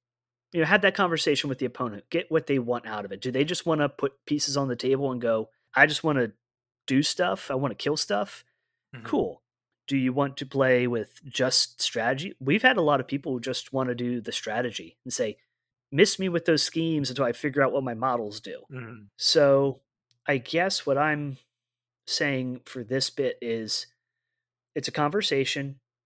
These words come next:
Speaker 1: It's not going to be one size fits all. What works for my meta may not work for yours, may not work for the folks out in Ohio, although I hear
Speaker 2: Mm-hmm.
Speaker 1: they're pretty, pretty solid on what they're doing.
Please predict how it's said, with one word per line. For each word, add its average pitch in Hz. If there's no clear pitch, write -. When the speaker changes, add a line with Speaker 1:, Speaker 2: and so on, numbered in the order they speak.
Speaker 1:
It's 127
not 127
going 143
to 117
be 135
one 123
size 117
fits -
all. 120
What 143
works 165
for 135
my 117
meta 135
may 117
not 123
work 123
for 113
yours, 143
may 120
not 127
work 123
for 139
the 123
folks -
out 131
in 127
Ohio, 151
although 127
I 113
hear 127
Speaker 2:
Mm-hmm. -
Speaker 1:
they're 120
pretty, 123
pretty 135
solid 123
on 120
what 120
they're 139
doing. 131